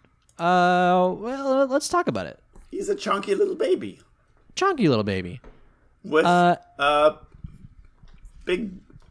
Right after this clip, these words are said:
Speaker 2: I think last episode you described him as ripped.
Speaker 1: Well, okay, so I wanted to bring that up, 'cause the last episode animated him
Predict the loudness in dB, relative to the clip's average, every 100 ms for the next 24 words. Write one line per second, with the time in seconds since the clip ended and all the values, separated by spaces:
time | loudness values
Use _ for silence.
0 | -12 -6 -4 -4 2 4 4 0 -4 -4
1 | -6 -4 -6 -8 -6 0 0 -2 -8 -8
2 | -6 -6 -6 -10 -12 -10 -10 -12 -20 -20
3 | _ _ _ _ 2 2 2 0 -4 -4
4 | -2 -2 -4 -10 -4 0 0 0 0 0
5 | -2 -6 -6 -6 -4 -4 -4 -2 -2 0
6 | -2 -2 -6 -4 -4 -6 -8 -8